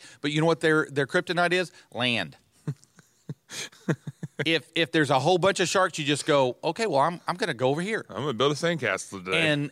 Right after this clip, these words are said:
Speaker 1: and you know what? They can't do a thing about it.
Speaker 2: <laughs>
Speaker 1: They could sit on, they, they're not gonna crawl up on the beach and get me. The fact that these are flying hordes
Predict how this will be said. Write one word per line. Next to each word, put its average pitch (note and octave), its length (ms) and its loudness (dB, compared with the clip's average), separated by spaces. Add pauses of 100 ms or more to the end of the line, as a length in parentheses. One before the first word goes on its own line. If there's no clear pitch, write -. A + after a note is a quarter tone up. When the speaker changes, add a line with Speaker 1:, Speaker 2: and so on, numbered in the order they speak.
Speaker 1:
and D#3 260 0
you E3 80 -2
know E3+ 80 -2
what? G3 160 0
They D#3 100 0
can't D#3+ 360 -4
do D#3 180 2
a G#2+ 80 4
thing D#3+ 380 -4
about A#2+ 300 0
it. E3+ 100 -2 (200)
Speaker 2:
<laughs> - 40 -20
Speaker 1:
They D#3 160 0
could C3 200 -6
sit G#3+ 320 0
on, G3+ 200 0
they, D3 140 0
they're E3 160 2
not A3 180 2
gonna A3+ 100 0
crawl G3+ 320 4
up G3 160 0
on F#3+ 80 -2
the F3+ 80 -6
beach D#3+ 320 0
and C#3 100 -6
get E3 200 -2
me. F2+ 180 -14 (2000)
The C3+ 200 0
fact F#3 360 -2
that D3+ 100 -12
these C#3+ 220 -4
are A2+ 160 0
flying G3 800 -2
hordes C#3 840 -4